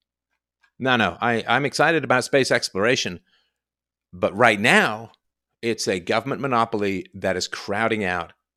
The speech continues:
private investment, and, uh, it's bloody awful. It's, I, I may, I'm probably get to my grave without ever going to space. I dreamed about that as a kid. I wrote science fiction stories. My very first novel was called By the Light of an Alien Sun. I wrote it when I was eleven.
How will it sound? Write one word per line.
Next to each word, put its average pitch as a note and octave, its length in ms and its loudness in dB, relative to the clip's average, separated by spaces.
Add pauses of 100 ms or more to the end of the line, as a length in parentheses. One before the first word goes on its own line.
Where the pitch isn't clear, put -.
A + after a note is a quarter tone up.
private F#2 480 -4 (280)
investment, F2+ 540 -6 (120)
and, D#2+ 420 -12
uh, D#2 320 -6
it's E2 160 -12
bloody F2+ 300 -6
awful. E2 320 -10 (460)
It's, F2+ 240 -16
I, G#2 100 -4
I G2+ 220 -4
may, G#2 240 -2
I'm G#2 300 -6
probably A2 200 -6
get A2+ 200 -6
to - 40 -6
my A#2 140 -2
grave G2 340 -2
without F#2 240 -4
ever F2+ 120 -6
going G2 200 -2
to G2 60 -4
space. - 340 -6 (560)
I E2+ 160 -6
dreamed D3 380 4
about F#2 280 -8
that E2+ 180 -6
as D#2 80 -10
a D#2 40 -16
kid. F#2 160 -4
I E2+ 100 -10
wrote G2 180 -6
science F#2+ 320 -6
fiction - 340 -6
stories. F#2 340 -4
My F#2+ 120 -4
very B2+ 180 -2
first C#3 320 0
novel B2+ 420 0 (480)
was G#2 140 0
called A2+ 260 2
By G#2+ 120 2
the F#2 100 0
Light C#3 260 0
of A#2 60 -4
an A#2+ 100 -4
Alien C#3+ 380 2
Sun. C3+ 420 0 (300)
I D#2 80 -10
wrote A#2 240 4
it B2 80 -2
when A#2 100 -4
I A2+ 60 -2
was A2+ 160 -2
eleven. G#2 320 -2